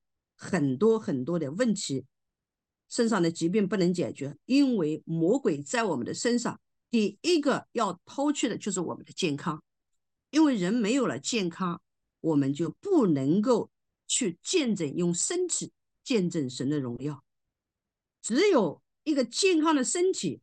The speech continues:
我们才有能力，才有这个活力，才有这个时间去更好的在神的施工，在神的家中，在我们的生命中能够将福音能够传开，就帮助我们，让我们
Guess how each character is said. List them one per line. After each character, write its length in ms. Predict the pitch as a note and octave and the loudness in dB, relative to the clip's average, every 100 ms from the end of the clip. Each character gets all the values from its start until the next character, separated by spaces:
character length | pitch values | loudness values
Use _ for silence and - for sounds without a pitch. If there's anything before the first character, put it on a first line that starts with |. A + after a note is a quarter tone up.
| _ | _
我 140 | D#3+ | -6
们 120 | A3 B3 | -2 -2
才 280 | G#3 A3+ | 0 2
有 280 | D#4+ A#3 D3+ - | 4 4 0 -4
能 300 | C#3+ E3 G3 | -2 0 4
力， 280 | F4+ F#4+ - | 4 2 0
才 280 | - - G3 | -8 -4 2
有 200 | E4 A3 | 2 2
这 120 | F3 | 0
个 120 | F3+ E3+ | -2 -2
活 320 | - D#3+ A#3+ | 0 2 4
力， 200 | F#4 - _ | 2 0 _
才 220 | - F3 A#3 | -6 -2 2
有 200 | B3 D3+ | 2 0
这 140 | F3+ | -4
个 100 | E3+ | -4
时 320 | - - G#3+ | -4 -6 -6
间 320 | B3+ F4 F4+ - _ _ _ | 0 0 0 -6 _ _ _
去 220 | - B3 | -4 -4
更 360 | A3+ - G#4 D4 | 0 4 4 4
好 240 | - D#3 | 2 -6
的 200 | C#3 D3 - _ _ - | -4 -8 -8 _ _ -4
在 240 | A3+ E3 | -2 0
神 560 | D#3+ - - F#3+ F#3+ D4+ | -2 -4 -2 -2 2 2
的 120 | D#4 | 0
施 280 | C#4+ - C#4 | -2 -6 -4
工， 260 | C4 B3+ | -6 -6
在 160 | A#3+ F#3+ | -6 -6
神 300 | F#3 F#3 G#3+ | -4 -4 -2
的 140 | C#4 | -2
家 300 | B3 C#4+ B3+ | -2 -4 -4
中， 280 | A#3+ A3+ G#3 _ _ - | -2 -4 -6 _ _ -4
在 180 | C4+ | 0
我 100 | A#3+ | 2
们 100 | E3+ E3+ | 2 -2
的 80 | |
生 280 | G3 - G4 | -4 -4 0
命 160 | F#4 C#4 | 2 2
中 240 | G#3 - _ | 2 -4 _
能 280 | - F#3 A3+ | -2 0 2
够 140 | D#4 C#4 | 2 2
将 280 | G#3+ D3+ | 0 -2
福 340 | D3 - D3 G3 | -6 -8 -2 2
音 320 | D#4 E4 D4 _ _ - | 4 2 0 _ _ -6
能 180 | D#3+ D3 | 0 0
够 160 | D#3 | 0
传 340 | C3+ - B2 D3 | -4 -6 -4 -2
开， 280 | - F3 - _ | -2 -4 -6 _
就 120 | D#3 | -8
帮 280 | C#3+ F#3+ A3 | -4 0 2
助 100 | A#3+ | 4
我 80 | F3 | 2
们， 160 | C3+ - | 0 -4
让 180 | D3+ D3 | -4 0
我 40 | |
们 220 | D3+ F3 | 2 0